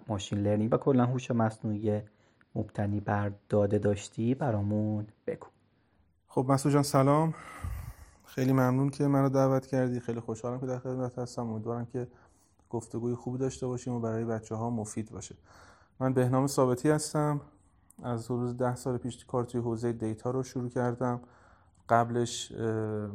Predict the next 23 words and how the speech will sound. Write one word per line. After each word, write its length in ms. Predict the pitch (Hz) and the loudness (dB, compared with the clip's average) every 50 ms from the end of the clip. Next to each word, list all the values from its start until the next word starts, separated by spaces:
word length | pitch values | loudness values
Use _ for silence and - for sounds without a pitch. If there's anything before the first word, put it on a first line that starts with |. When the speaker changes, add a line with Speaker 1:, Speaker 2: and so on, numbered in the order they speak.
| 110 - - - - | -12 -14 -12 -6 -4
Speaker 2:
مهندسی 380 | 120 113 113 110 107 - 123 | -2 -2 0 -2 -2 -2 -4
کامپیوتر 520 | 117 - - 117 110 107 110 107 - 123 120 | -4 -4 -4 -4 -4 -4 -6 -6 -4 -2 -2
و 120 | 120 117 | -2 -2
هوش 180 | 113 113 110 - | -4 -4 -6 -4
مصنوعی 460 | 113 110 107 107 - - - 120 135 | -4 -4 -4 -4 -6 -6 -4 -4 -4
خوندم، 480 | 135 - 156 151 151 151 147 147 143 143 - - - _ _ _ _ _ _ _ _ - | -4 -4 -6 -4 -4 -2 -2 -4 -4 -6 -10 -16 -20 _ _ _ _ _ _ _ _ -8
اما، 460 | 127 123 123 127 127 127 123 135 - - | -6 -4 -2 0 0 0 -2 -4 -6 -6
اه، 60 | 127 123 120 117 117 113 110 113 | -4 -2 -2 -2 -2 -2 -4 -4
از 120 | 113 113 | -6 -6
حدود 280 | 117 123 120 127 123 120 | -4 -4 -2 -2 -2 0
ده 160 | 120 117 113 | 0 -2 -2
سال 240 | 110 - - 117 117 | -2 -4 -4 -4 -4
پیش 260 | 113 - 127 120 - | -4 -6 -8 -10 -10
کار 200 | - - 131 127 | -4 0 0 0
رو 80 | 127 123 | 0 0
توی 200 | 123 - 127 127 | -4 -4 -4 -2
حوزهٔ 680 | 123 123 120 113 113 117 120 117 120 117 113 113 113 113 - - - 113 | -2 -2 -2 -2 -2 -2 0 0 2 2 2 0 -2 -4 -6 -10 -6 -2
دیتا 280 | 117 117 113 110 - | -2 -2 0 0 -2
به 60 | 127 120 | -2 -2
شکل 220 | - 127 117 123 | -2 -4 -4 -4
حرفه‌ای 400 | 113 123 120 117 - - 127 131 | -2 -2 -2 -4 -2 -4 -4 -4
شروع 220 | - - 147 143 | -2 0 0 0
کردم. 460 | 139 147 135 135 135 131 131 131 127 | 2 2 0 0 2 2 0 0 0